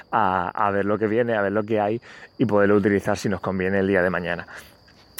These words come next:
Cuando esté en beta, pues ya podemos empezar a dedicarnos un poquito más y el día que esté en producción, pues ya lo podemos tener en cuenta para, para hacer cosas. Dicen que, bueno, pues también están trabajando para que sea estable, lógicamente,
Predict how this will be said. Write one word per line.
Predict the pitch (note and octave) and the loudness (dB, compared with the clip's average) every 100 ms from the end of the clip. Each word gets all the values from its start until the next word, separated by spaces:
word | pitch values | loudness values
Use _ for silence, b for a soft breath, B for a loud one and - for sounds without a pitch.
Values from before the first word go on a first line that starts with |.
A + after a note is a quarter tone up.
| - - | -14 -4
Cuando | F#2 F2+ | -2 -2
esté | A2+ | 2
en | G#2+ | 4
beta, | G2+ C3 | 4 2
pues | A#2 G2 - - | 0 -4 -8 -14
ya | G2+ F2+ | -10 -8
podemos | F2+ F#2 F#2+ - | -8 -10 -12 -12
empezar | G2 - G#2 | -14 -4 -2
a | |
dedicarnos | G2 G#2 G2+ G2+ | 0 0 0 -2
un | G#2 | -2
poquito | A2+ A#2 C3+ | -2 0 2
más | C#3 D3+ | 0 0
y | A2 | -2
el | F#2+ | -4
día | F#2+ | -6
que | G2 | -8
esté | - | -8
en | F#2+ | -6
producción, | G2+ F#2 - G#2 | -6 -6 -6 -6
pues | F#2+ F2+ | -6 -4
ya | F2+ | -2
lo | F2+ | 0
podemos | F2 - G2 F2 F2+ | -2 -4 -2 -2 -4
tener | - F2+ | -6 -6
en | F2 F2 | -6 -4
cuenta | F2+ F2 F2 | -6 -4 -4
para, | F2 E2+ E2 B B B | -2 -4 -6 B B B
para | A2 G2 | -2 0
hacer | G2+ | -2
cosas. | F#2+ F#2+ - - - B B B B B _ _ - - - - - | -2 -8 -10 -18 -20 B B B B B _ _ -20 -20 -20 -10 2
Dicen | D#3 E3 F3+ | 4 6 4
que, | E3 B2 A2 A2 | 4 6 6 6
bueno, | B2 A2 | 4 2
pues | G2+ | -2
también | G#2 A2 | 0 0
están | G2+ A2+ | 0 0
trabajando | G#2+ G2+ A2+ G#2 | 0 0 -2 0
para | G2 | 0
que | F#2+ | 0
sea | G2 | -4
estable, | G2+ C#3 C#3 B2+ | -2 0 0 0
lógicamente, | A2+ A#2+ A#2 C3+ B2+ D#3+ | -4 -4 -4 -4 -2 -2